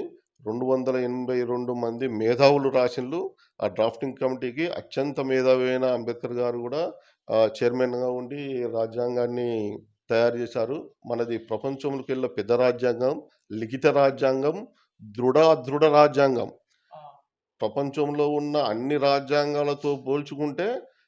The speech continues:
Speaker 1: మన రాజ్యాంగంలో ఎక్కువ విశేష, విశిష్ట లక్షణాలు, లౌకికవాదం లాంటి గొప్ప లక్షణాలు కూడా ఉన్నాయి. అయితే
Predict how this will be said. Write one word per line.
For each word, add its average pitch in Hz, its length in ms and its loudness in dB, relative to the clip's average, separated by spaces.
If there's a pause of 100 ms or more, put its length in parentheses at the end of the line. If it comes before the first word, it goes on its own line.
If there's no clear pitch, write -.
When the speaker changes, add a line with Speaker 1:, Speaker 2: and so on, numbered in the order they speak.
(140)
Speaker 1:
మన 123 220 2
రాజ్యాంగంలో 143 1200 0
ఎక్కువ 160 880 0
విశేష, 151 680 -2
విశిష్ట 147 560 -8
లక్షణాలు, 156 680 0
లౌకికవాదం 143 800 -4
లాంటి 143 180 -4
గొప్ప 131 240 -8
లక్షణాలు 135 380 0
కూడా 139 140 0
ఉన్నాయి. 98 220 -2 (400)
అయితే 135 360 0